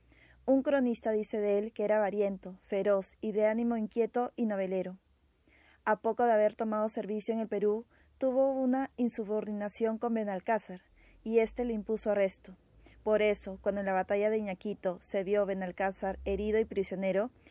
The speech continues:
el hidalgo Puelles tuvo la cobardía de insultarlo. No es hidalgo quien nace hidalgo, sino quien sabe serlo. Cuando Gonzalo Pizarro marchó al descubrimiento de la Canela,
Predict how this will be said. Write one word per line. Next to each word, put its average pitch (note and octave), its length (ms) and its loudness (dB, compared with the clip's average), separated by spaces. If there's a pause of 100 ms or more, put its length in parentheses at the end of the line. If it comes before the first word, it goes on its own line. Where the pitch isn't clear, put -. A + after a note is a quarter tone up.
(200)
el A3+ 180 2
hidalgo A#3 600 2 (140)
Puelles G#3 680 0
tuvo B3 220 2
la C#4 120 0
cobardía G3+ 640 0
de A3 60 0
insultarlo. F3+ 680 -2 (600)
No A3+ 140 0
es B3 140 -2
hidalgo A3+ 360 4
quien G3+ 180 -4
nace G3+ 240 -4
hidalgo, F#3+ 380 0
sino G3+ 400 -4
quien G#3 160 -6
sabe F#3+ 260 0
serlo. F3 360 -4 (840)
Cuando G#3+ 260 4
Gonzalo G3+ 420 2
Pizarro G3+ 420 -2
marchó G3 340 -4
al G#3 60 2
descubrimiento G3+ 600 -2
de G#3 80 6
la G#3 100 2
Canela, G3 460 0